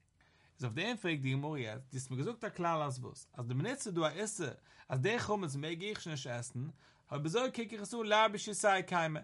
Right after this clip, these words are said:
אז דער חמץ נישט מענטשן דאן איז, אין ממילא ביסט נישט בכוח, זיי גייען מאכן ביטול. אויף דעם פרעגט די גמרא יעצט, זעקס שיעורס פון אויבן, דף זיין עמוד אלף.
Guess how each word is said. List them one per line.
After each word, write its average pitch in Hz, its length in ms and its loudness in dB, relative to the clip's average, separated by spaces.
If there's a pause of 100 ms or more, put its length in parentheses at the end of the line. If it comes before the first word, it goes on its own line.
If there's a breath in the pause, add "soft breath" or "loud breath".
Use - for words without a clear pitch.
אז 151 120 0
דער 220 160 2
חמץ 214 440 0
נישט 151 200 -4
מענטשן 175 460 0
דאן 160 240 4
איז, 127 420 -4 (320 loud breath)
אין 123 80 0
ממילא 208 300 4
ביסט 226 280 -2
נישט 202 200 -8
בכוח, 190 440 0
זיי 156 120 -4
גייען 156 240 2
מאכן 135 340 -2
ביטול. 113 260 -10 (300)
אויף 117 120 -12
דעם 170 180 -6
פרעגט 131 240 -4
די 117 60 -6
גמרא 160 260 -2
יעצט, 127 220 -2
זעקס 170 280 -8
שיעורס 139 260 -6
פון 127 120 -6
אויבן, 156 340 -2
דף 131 140 -2
זיין 135 300 0
עמוד 120 180 -2
אלף. 82 320 -12